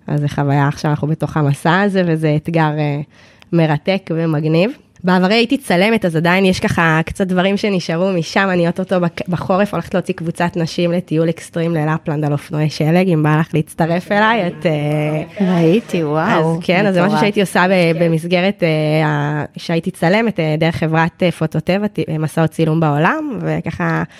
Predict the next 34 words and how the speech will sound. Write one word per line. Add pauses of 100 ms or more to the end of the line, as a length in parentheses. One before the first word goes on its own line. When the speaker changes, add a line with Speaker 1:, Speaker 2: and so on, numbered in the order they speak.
(220)
Speaker 1:
התחשק
לי
קצת
לחזור
למקורות,
ונתנו
לי
את
ההזדמנות
להוציא
השנה
קבוצה
של
נשים,
שזה
משהו
שאני
מאוד
אוהבת
לעשות.
כבר
הייתה
פעם
קבוצת
נשים,
וזו
הייתה,
מכל
הקבוצות
שהדרכתי
לזוהר
הצפוני,
זה
היה